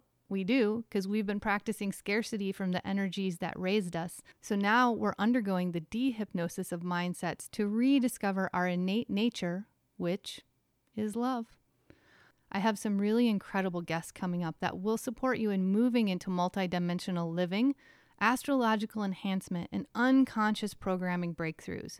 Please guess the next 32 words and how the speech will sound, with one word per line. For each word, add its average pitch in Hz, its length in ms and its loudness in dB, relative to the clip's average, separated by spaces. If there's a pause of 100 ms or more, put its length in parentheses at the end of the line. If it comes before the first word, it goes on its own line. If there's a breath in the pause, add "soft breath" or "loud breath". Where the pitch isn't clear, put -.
(120)
including 247 560 4
the 208 80 2
goddess 185 680 2
and 196 160 -2
agent 202 400 2
of 196 100 -4
change, 180 560 -2
Je 185 200 0
t'aime, 202 400 2
Cherie, 190 560 -2 (480 soft breath)
the 208 100 0
one 226 240 6
and 285 140 10
only 240 320 6
queer 202 360 2
cosmos, 202 840 0
astrologer 208 840 2
extraordinaire 190 920 -2
Colin 185 380 0
Bedell, 190 440 0 (520 soft breath)
Rock 208 360 4
Your 254 100 -2
Purpose 220 500 -2
and 190 120 0
mindset 190 560 0
coach 196 380 -2 (100)
Emily 208 360 0
Perry, 180 600 -2
and 202 200 -2
so 226 640 2
many 196 280 0
more. 175 360 -2